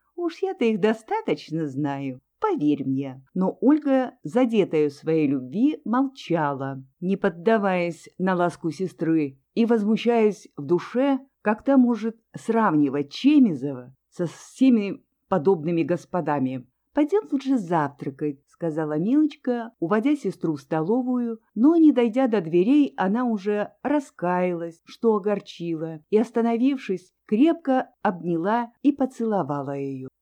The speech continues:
«Если ты будешь счастлива с ним, если он будет любить тебя, то я сама готова полюбить его»,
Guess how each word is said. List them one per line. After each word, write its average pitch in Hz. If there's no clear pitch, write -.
«Если 233
ты 240
будешь 220
счастлива 208
с 151
ним, 139
если 277
он 269
будет 208
любить 196
тебя, 147
то 156
я 165
сама 269
готова 294
полюбить 330
его», 143